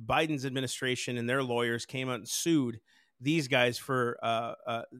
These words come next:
an old law that was from the Ku Klux Klan law. It was an eighteen something,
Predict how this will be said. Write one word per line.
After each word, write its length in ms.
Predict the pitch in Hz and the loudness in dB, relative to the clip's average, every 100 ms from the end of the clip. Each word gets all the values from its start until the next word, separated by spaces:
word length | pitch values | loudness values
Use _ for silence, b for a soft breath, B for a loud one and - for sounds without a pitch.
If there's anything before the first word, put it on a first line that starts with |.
| 127 | -12
an 120 | 131 - | -12 0
old 500 | 160 185 208 220 208 - _ _ _ - | 6 10 10 10 6 -2 _ _ _ -10
law 540 | 143 147 165 139 113 - | 2 8 10 10 8 2
that 160 | 139 131 | 2 4
was 120 | 131 | 2
from 280 | - 143 135 | 4 2 4
the 80 | 127 | 0
Ku 160 | 156 | -2
Klux 280 | 143 156 - | 2 0 0
Klan 320 | - 147 139 | -2 0 2
law. 180 | 117 90 | 0 -4
It 40 | 127 | -10
was 80 | 117 | -8
an 60 | 135 | -6
eighteen 460 | 143 147 139 123 - | -6 -4 -4 -4 -8
something, 400 | 139 131 107 | -10 -10 -12